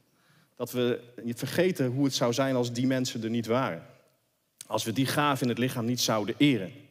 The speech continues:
God is bezig in Nederland, geloof ik, om het vijfvoudige fundament op Christus te herstellen. Dus hij geeft al een tijdje meer aandacht aan, eh, profetische dingen. Het apostolische begint een beetje te komen. Dat gaat heel rustig aan, gelukkig.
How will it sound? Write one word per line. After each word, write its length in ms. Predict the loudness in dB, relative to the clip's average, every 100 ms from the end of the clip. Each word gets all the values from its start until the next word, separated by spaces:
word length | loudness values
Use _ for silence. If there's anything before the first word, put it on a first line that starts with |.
| _ _ _ _ _ _ _ _ _ _ _ _ _ _ _ _ -12
God 160 | -4
is 100 | 0
bezig 320 | 4 4 4
in 100 | 2
Nederland, 280 | 2 2 0
geloof 300 | 0 0 0
ik, 120 | -2
om 300 | -2 -2 -2 -8 -18 -14
het 140 | -6
vijfvoudige 680 | 0 0 2 2 2 0 -4
fundament 580 | -2 0 2 2 0 -2
op 120 | -4
Christus 440 | -2 -2 -2 -4
te 80 | -2
herstellen. 560 | 0 0 0 2 2 0
Dus 140 | -2
hij 140 | -2
geeft 320 | 0 0 0 -2
al 160 | -2
een 60 | 0
tijdje 340 | 0 -2 -2
meer 200 | -2 -2
aandacht 440 | -2 -2 -2 -2 -10 -20 -20 _ -10
aan, 340 | -6 -6 -8 -8
eh, 200 | -6 -6 -6
profetische 640 | -6 0 0 0 -2 -2
dingen. 340 | -2 -2 -2 -4
Het 160 | -6
apostolische 600 | -6 -4 -2 0 0 0
begint 280 | -2 0 -2
een 80 | 2
beetje 280 | 0 0 -6
te 120 | -6
komen. 420 | 0 2 2 -2
Dat 120 | -6
gaat 160 | -8 -2
heel 300 | 4 4 4
rustig 340 | -2 -4 -8
aan, 240 | -6 -6 -6
gelukkig. 520 | -6 -4 -6 -10